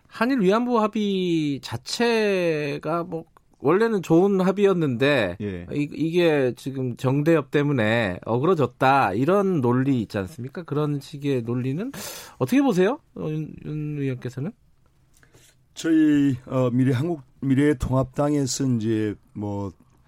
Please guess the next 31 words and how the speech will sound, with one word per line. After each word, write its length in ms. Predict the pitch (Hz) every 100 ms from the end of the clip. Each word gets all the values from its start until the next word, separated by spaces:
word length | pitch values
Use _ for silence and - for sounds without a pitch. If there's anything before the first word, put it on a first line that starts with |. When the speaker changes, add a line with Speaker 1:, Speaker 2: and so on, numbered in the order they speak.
| _ _
Speaker 3:
지금 380 | - - 131 120
와서 440 | 110 107 - 113 110
그런 260 | 113 104
위안부 340 | 107 113 110 95
합의를 560 | - 107 101 101 95 -
Speaker 1:
네. 100 | -
Speaker 3:
정당화하려고 640 | 110 110 107 104 98 92
하는 300 | 90 87 90
거나 380 | 87 87 90 101 -
그런, 440 | 147 147 123 104 _ _ _ -
그런 460 | 156 170 175 160
식의 340 | 139 - 123 113
어떤 360 | 104 110 104
그 360 | 95 98 95 95
이의제기는 420 | 98 107 104 101
없었습니다. 600 | 90 - 127 - 143 92
Speaker 1:
음. 420 | 123 120 117 117 113
Speaker 3:
다만 220 | 123 135
이제 320 | 131 123 127 123 - - - - -
그 80 |
당시에 580 | 131 131 135 151 151 143
그 140 | 120 123
외교부 440 | 117 113 117 117
당국자가 880 | 117 131 117 87 - 104 98 120 104
Speaker 1:
네. 280 | 101 113 196 _ -
Speaker 3:
그런 260 | 127 127 127
위안부 480 | 135 143 139 139 123
합의 300 | 139 131 131
내용을 680 | 107 117 127 131 135 143 135
사전에 680 | - 117 143 107 104 110 113
Speaker 1:
네. 320 | 104 104